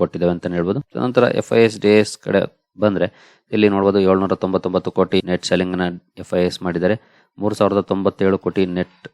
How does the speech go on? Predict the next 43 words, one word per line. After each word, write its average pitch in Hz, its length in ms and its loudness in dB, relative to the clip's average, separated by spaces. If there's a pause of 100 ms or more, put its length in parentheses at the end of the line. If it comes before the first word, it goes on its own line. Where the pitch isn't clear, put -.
(180)
ಬೈಯಿಂಗ್ 104 300 4
ಅನ್ನ 95 120 0 (100)
ಡಿ 92 160 4
ಐ - 60 4
ಎಸ್ 87 160 -6
ಮಾಡಿದ್ದಾರೆ 90 380 0
ನೆನ್ನೆ. 95 180 -2 (180)
Overall 123 300 4 (160)
ಎಫ್ - 160 -2
ಐ - 100 8
ಎಸ್ 95 160 -2
ನೆಟ್ 98 200 -2
ಸೆಲ್ಲಿಂಗ್ 101 280 0
ಕಂಟಿನ್ಯೂ 98 320 -2
ಆಗಿದೆ, 95 240 0 (160)
ಡಿ 98 60 2 (100)
ಐ - 80 4
ಎಸ್ - 160 -8
ನೆಟ್ 90 140 -4 (100)
ಬೈಯಿಂಗ್ 92 280 2
ಕಂಟಿನ್ಯೂ 85 380 -2
ಆಗಿದೆ. 82 200 -6 (260)
ನೋಡೋಣ 110 200 0 (140)
ಇವತ್ತು 95 240 0
ಯಾವ 90 140 4
ರೀತಿ 90 160 -2 (200)
ಇರುತ್ತೆ 95 320 0
ಇವರ 85 160 2 (260)
ಆಕ್ಟಿವಿಟಿ 87 400 -2
ಅಂತ. 80 140 -6 (340)
ನಂತರ 139 180 2 (140)
ಇಂಡಿವಿಜುವಲ್ 117 420 2
ಸ್ಟಾಕ್ 95 260 -4
ಗಳ 104 160 2
ಕಡೆ 98 160 2
ಬರೋದಾದ್ರೆ 98 340 0 (280)
Zomato 110 440 2
ಇವತ್ತು 98 280 0
ಸುದ್ದಿಯಲ್ಲಿರುತ್ತೆ, 95 540 0 (320)
ಕಾರಣ 120 160 4 (200)
ಕಂಪನಿ 104 400 0 (180)
ಒಂದು 95 160 -4 (160)
ನಿರ್ಧಾರವನ್ನ 98 640 0